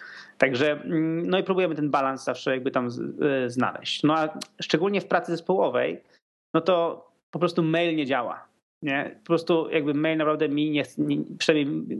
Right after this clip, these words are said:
mamy w tej chwili dziewięć osób i w tym momencie dopiero skumałem, że mail nie działa. Jeszcze przy trzech osobach to tam się udało to mailem opanować,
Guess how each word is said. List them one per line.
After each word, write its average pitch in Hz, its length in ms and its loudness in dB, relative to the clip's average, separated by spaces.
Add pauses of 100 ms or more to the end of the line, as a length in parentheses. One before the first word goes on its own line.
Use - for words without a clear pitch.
(100)
mamy 151 180 2
w - 20 -6
tej 156 120 -2
chwili 151 200 0
dziewięć 139 200 2
osób 143 360 0
i 147 80 -8
w - 40 -10
tym 139 120 2
momencie 143 300 0
dopiero 135 200 0
skumałem, 117 380 0
że 113 80 -2
mail 113 140 0
nie 117 80 0
działa. 110 220 2
Jeszcze 139 200 -2
przy 160 100 -4
trzech - 200 0
osobach 196 380 0
to 170 80 -4
tam 156 140 -2
się 165 100 -2
udało 151 280 0
to 131 140 -4
mailem 131 400 0
opanować, 139 600 -2